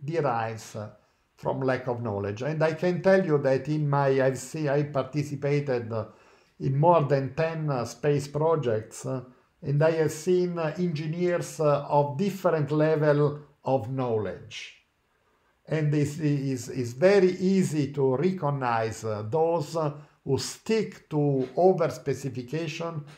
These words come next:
because, uh, they don't, uh, uh, they don't feel, uh, secure, uh, in what they are safe,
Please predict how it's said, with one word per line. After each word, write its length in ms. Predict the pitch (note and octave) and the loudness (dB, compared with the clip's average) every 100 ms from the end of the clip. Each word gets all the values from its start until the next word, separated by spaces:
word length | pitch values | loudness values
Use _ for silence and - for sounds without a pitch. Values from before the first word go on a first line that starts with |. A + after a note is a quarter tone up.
| _ _ - | _ _ -8
because, 600 | B2+ A#2+ C#3+ C#3+ C#3+ A2+ | -8 -2 0 2 2 0
uh, 260 | C#3+ C3+ A#2+ | 0 0 -4
they 280 | A2 A#2+ A#2+ | -2 2 2
don't, 640 | A#2+ C3 C3 C3 B2+ B2 C3+ | 0 0 2 0 -4 -6 -2
uh, 300 | B2 A#2+ A2 - _ _ _ - | 0 -2 -4 -12 _ _ _ -20
uh, 420 | F#3 C#3 D3 A2 - | -12 -8 -8 -8 -6
they 200 | B2+ B2 | -4 -2
don't 320 | E3 F3+ F#3 | 0 0 0
feel, 500 | - F3 F3 F3 D#3+ | -4 -6 -4 -2 2
uh, 360 | D3+ C#3+ C#3 | 4 4 2
secure, 840 | C3 - C#3+ - F#3 F3+ D#3+ B2 A2 | -2 -4 -6 -4 4 4 4 2 0
uh, 220 | G#2 F#2+ | -2 -4
in 180 | G#2+ A2 | -8 -4
what 220 | A#2+ A2 | -4 -2
they 200 | A2 A2 | -4 -2
are 120 | G2+ | -4
safe, 680 | - - A2 F2 F2 - - | -6 -8 -6 -6 -10 -14 -18